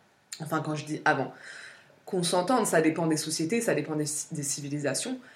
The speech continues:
Et au contraire, il y a des civilisations où il y avait des tentes, les tentes rouges par exemple,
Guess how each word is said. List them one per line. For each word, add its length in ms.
Et 160
au 60
contraire, 340
il 60
y 40
a 40
des 100
civilisations 640
où 120
il 40
y 60
avait 180
des 160
tentes, 560
les 140
tentes 240
rouges 320
par 120
exemple, 360